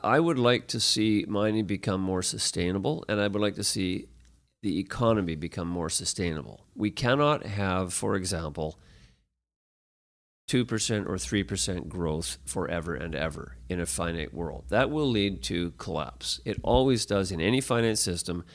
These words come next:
That kind of, uh, continued growth will always lead to collapse. So we have to moderate our growth, and that includes growth in metals, uh, demand and metals supply. So yes, that's going to be negative to some degree for the future of the mining industry. We can't assume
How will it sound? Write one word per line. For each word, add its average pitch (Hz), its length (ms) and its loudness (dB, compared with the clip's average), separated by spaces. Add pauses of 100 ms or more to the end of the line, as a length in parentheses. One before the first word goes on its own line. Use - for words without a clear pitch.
(600)
That 110 300 4
kind 123 260 4
of, 110 200 -2 (260)
uh, 92 260 -4 (100)
continued 127 560 2
growth 95 480 4 (500)
will 104 140 2
always 101 420 6
lead 95 120 2
to 98 80 -2
collapse. 85 360 0
So 120 180 4
we 117 200 6
have 151 320 0
to 147 100 -2
moderate 104 640 2 (460)
our 92 380 0 (100)
growth, 87 480 0
and 92 200 -2
that 110 160 4
includes 123 500 2
growth 98 320 -2
in 90 120 -2
metals, 90 500 0 (420)
uh, 90 120 0
demand 95 640 4
and 82 240 -4
metals 92 460 0
supply. 80 580 0 (480)
So 117 440 6
yes, 139 360 6
that's 139 260 6
going 135 200 6
to 127 60 6
be 110 120 4
negative 113 540 6
to 104 120 -2
some 110 240 2
degree 98 300 4
for 95 300 0
the 90 80 -4
future 104 420 0
of 87 100 0
the 87 100 -2
mining 113 320 2
industry. 117 420 0
We 101 160 -2
can't 120 340 0
assume 104 500 0